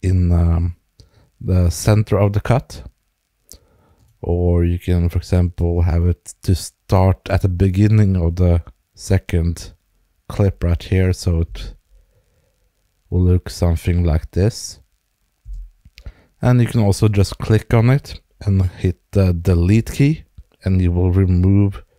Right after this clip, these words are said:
the transition. Now let's take a look at some other transitions that are built into Premiere Pro. So we are going to go into our effects panel right here. And if you can't see it, you can go up to Window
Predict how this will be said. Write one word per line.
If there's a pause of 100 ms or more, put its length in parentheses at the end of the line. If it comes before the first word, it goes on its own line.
(140)
the
transition. (220)
Now
let's
take
a
look
at
some
other (260)
transitions
that
are
built
into
Premiere
Pro.
So
we
are
going
to
go
into
our
effects (100)
panel
right
here. (540)
And
if
you
can't
see
it, (480)
you
can
go
up
to
Window